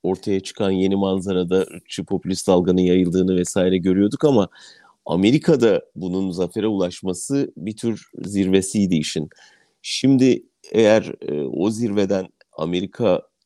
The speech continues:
dönerse bu dünya içinde önemli bir dönüm noktası olur. Buna tabii Trumpizm deniyor. Yani Trump'ın yenilmesi, Trumpizmin yenilmesi anlamına geliyor mu? Evet, büyük ölçüde belki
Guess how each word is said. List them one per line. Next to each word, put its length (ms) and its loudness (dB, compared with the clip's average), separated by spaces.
dönerse 840 0
bu 160 -6
dünya 320 2
içinde 560 -2
önemli 460 -2
bir 120 -4
dönüm 340 0
noktası 440 -4
olur. 240 -2
Buna 280 4
tabii 260 2
Trumpizm 680 2
deniyor. 300 -4
Yani 320 -6
Trump'ın 500 -2
yenilmesi, 760 2
Trumpizmin 680 0
yenilmesi 560 2
anlamına 380 4
geliyor 340 4
mu? 220 2
Evet, 420 2
büyük 240 -2
ölçüde 440 -4
belki 460 -4